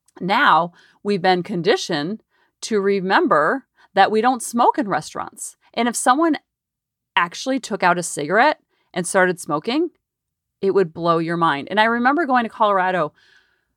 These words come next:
when the law had just become normal in Florida, and then going to Colorado on, and they asked if you wanted to sit in smoking or non-smoking. I remember being in Outback, and I was so taken aback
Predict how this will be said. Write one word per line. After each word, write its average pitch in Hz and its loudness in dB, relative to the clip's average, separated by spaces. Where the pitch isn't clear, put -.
when 220 2
the 196 4
law 190 4
had 185 -6
just 196 -4
become 180 -6
normal 202 2
in 170 -6
Florida, 170 -2
and 202 -2
then 214 -2
going 226 0
to 277 -2
Colorado 208 4
on, 170 -4
and 180 -6
they 190 -2
asked - 0
if 180 -14
you 185 -4
wanted 175 -2
to 170 -10
sit - -10
in 180 -16
smoking 185 -6
or 196 -4
non-smoking. 175 -6
I - -2
remember 302 0
being 247 -4
in 175 -4
Outback, 165 0
and 202 -6
I 277 2
was 349 -2
so 339 0
taken 294 -6
aback 175 0